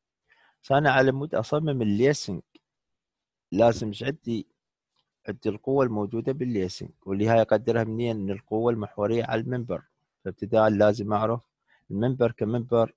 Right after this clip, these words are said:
إيش قد يتحمل. لاحظ هنا البروسيجر، أبدي بيه كأي عمود، عند سلندرنس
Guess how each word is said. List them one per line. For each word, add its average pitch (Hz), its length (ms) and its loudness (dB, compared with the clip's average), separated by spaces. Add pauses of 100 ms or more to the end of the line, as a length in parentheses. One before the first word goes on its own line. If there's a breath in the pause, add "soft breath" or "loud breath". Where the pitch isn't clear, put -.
(140)
إيش - 180 -20
قد 120 160 0
يتحمل. 113 520 -6 (1900)
لاحظ 147 400 2
هنا 110 180 2
البروسيجر، 101 800 -2 (840)
أبدي 131 320 -6
بيه 120 220 -6
كأي 123 300 -2
عمود، 95 460 -4 (460)
عند 127 240 -6
سلندرنس 113 1040 -2